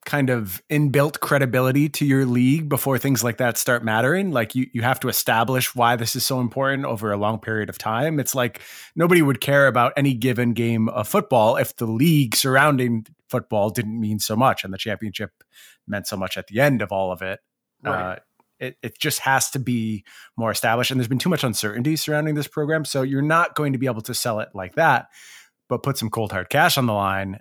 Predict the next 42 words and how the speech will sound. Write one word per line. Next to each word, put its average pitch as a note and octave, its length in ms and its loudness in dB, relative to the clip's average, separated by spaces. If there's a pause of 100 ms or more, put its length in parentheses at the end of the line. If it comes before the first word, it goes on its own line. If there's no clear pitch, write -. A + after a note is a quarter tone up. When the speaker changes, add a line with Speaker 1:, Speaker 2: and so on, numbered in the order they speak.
Speaker 1:
and G2 180 -8
then F#2 160 -8
people F#2+ 260 -20
can F2 120 -18
start E2+ 260 -10
getting F2+ 240 -12
interested F2 420 -12
because C#3+ 220 -2
you F#3+ 60 -2
can F#3 80 -2
put G3 100 2
yourself F#3 300 2
in F3+ 80 0
a E3 40 -2
player's F3+ 280 2
shoes C3 360 0
who G2 120 -8
wins G2 180 -2
a F#2 60 -10
few A2 140 -4
thousand G2+ 340 -2
dollars F#2 440 -4
winning F#2+ 180 -8
some G2+ 160 -8
games F#2 220 -8
of F#2 80 -12
Magic F2+ 300 -6
this - 160 -18
weekend. A2 360 -14 (640)
Speaker 2:
Yeah, G#3+ 360 0
exactly. D3 520 0 (180)
But E3 320 2
in-, E3 240 -4
instead, A3 580 2
uh, G3 220 0 (420)
again, G3 280 2
it's, D#3+ 140 -4
like, F3+ 280 -6
kinda G3 240 2
nebulous, D3 560 2
right, C#3+ 240 2
as C#3 260 -6